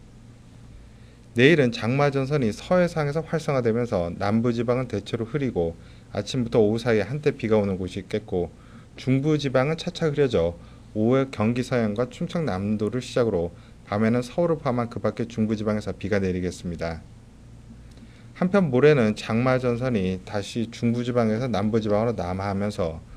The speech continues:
모레 오후까지 비가 이어지는 곳이 있겠으며 서울, 경기도, 강원도 영서에는 내일 밤부터 모레 아침 사이에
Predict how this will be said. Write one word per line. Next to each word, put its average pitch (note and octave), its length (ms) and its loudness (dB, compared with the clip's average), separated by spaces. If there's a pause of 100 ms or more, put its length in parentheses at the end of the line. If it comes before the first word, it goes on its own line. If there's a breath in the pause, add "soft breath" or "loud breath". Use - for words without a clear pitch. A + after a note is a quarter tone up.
(320 loud breath)
모레 B2 200 8
오후까지 B2 560 6
비가 A#2+ 300 2
이어지는 G#2 500 2
곳이 F2+ 260 -6
있겠으며 F#2 600 -4 (560 loud breath)
서울, G3 240 0
경기도, D#3 340 2
강원도 A2+ 480 0
영서에는 G2+ 640 -2 (260)
내일 G#2 240 2
밤부터 A2+ 520 -2
모레 G#2 340 2
아침 A2 460 -6
사이에 G#2+ 500 -2